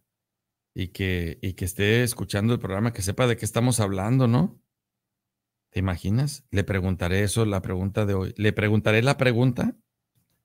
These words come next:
Sí, le pregunto la pregunta, la de que si, le voy a preguntar que si ha fingido un orgasmo. Quedamos que le iba a hablar a mi mamá para preguntarle, ¿verdad?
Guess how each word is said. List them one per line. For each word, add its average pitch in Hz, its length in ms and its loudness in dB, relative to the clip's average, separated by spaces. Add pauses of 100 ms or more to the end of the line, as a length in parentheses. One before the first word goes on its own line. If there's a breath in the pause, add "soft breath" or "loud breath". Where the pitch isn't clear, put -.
(360)
Sí, - 200 2
le 131 80 4
pregunto 123 420 2
la 131 140 4
pregunta, 113 600 0
la 98 220 0
de 90 580 -2 (520)
que 98 140 0
si, 87 840 -2 (1300)
le 101 140 2
voy 110 180 2
a 139 80 0
preguntar 113 800 0
que 107 120 0
si 101 160 0
ha 107 60 2
fingido 117 420 0
un 117 100 4
orgasmo. 104 600 -2 (460 soft breath)
Quedamos 151 360 8
que 185 100 6
le 170 80 8
iba 180 100 10
a 196 40 10
hablar 190 200 10
a 196 60 8
mi 185 100 8
mamá 156 320 6
para 170 180 6
preguntarle, 147 640 4
¿verdad? 160 260 8